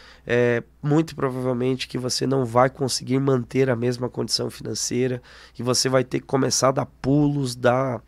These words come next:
eu diria assim, fazer alguns, al-, alguns desajustes na sua vida financeira, que vão acabar, obviamente, culminando numa vida completamente enrolada,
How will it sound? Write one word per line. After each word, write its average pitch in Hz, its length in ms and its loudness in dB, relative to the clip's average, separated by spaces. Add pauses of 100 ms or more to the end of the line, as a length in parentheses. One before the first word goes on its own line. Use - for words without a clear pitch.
(340)
eu 131 60 0
diria 135 200 4
assim, 135 360 0 (140)
fazer 131 280 4
alguns, 151 480 0 (340)
al-, 131 200 4
alguns 139 340 2
desajustes 143 1040 2
na 127 80 0
sua 131 200 -4
vida 131 200 -4
financeira, 131 640 -4 (400)
que 139 180 4
vão 143 280 8
acabar, 139 500 6
obviamente, 127 640 2
culminando 131 640 2 (320)
numa 123 220 4
vida 135 400 0 (400)
completamente 135 840 2
enrolada, 120 640 -2